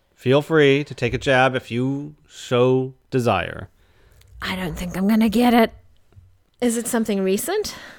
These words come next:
Speaker 1: W-, uh, no, it is not.
Speaker 2: Okay, I'm definitely not gonna get it. <laughs>
Speaker 1: And like the past couple other movies, it, uh, w-, it did make my hundred favorite movies of all time.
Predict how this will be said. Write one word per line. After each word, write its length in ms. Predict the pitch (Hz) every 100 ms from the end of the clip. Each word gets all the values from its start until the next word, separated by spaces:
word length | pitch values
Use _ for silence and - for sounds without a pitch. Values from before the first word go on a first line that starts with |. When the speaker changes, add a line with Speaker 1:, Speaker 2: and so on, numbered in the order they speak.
| - _
Speaker 1:
W-, 200 | 123 135 _ _ _ _ _
uh, 180 | 147 160
no, 280 | 147 131 85 - -
it 140 | 113
is 120 | 117
not. 380 | 110 87 - - - -
Speaker 2:
Okay, 180 | 185
I'm 160 | 175 196
definitely 360 | 180 170 170 156
not 160 | 104
gonna 140 | 131 139
get 160 | 82
it. 120 | 82 -
<laughs> 80 | -
Speaker 1:
And 720 | 120 127 123 123 120 120 120 - - - - _ _ _ _ - _ - - 175 147 -
like 600 | 127 151 185 175 - - _ _
the 140 | - 127
past 380 | 139 143 139 -
couple 400 | 175 - 147 131
other 200 | 123 117
movies, 520 | 104 101 101 120 123
it, 120 | 113
uh, 280 | 123 123 117
w-, 240 | 120 123
it 240 | 120 135 -
did 180 | 123
make 320 | 131 135 131 -
my 360 | 120 120 120
hundred 600 | 113 127 131 123 123 117
favorite 440 | - 120 113 120 113
movies 440 | 110 98 104 117
of 80 | 104
all 220 | 104 127
time. 540 | - 151 127 139 247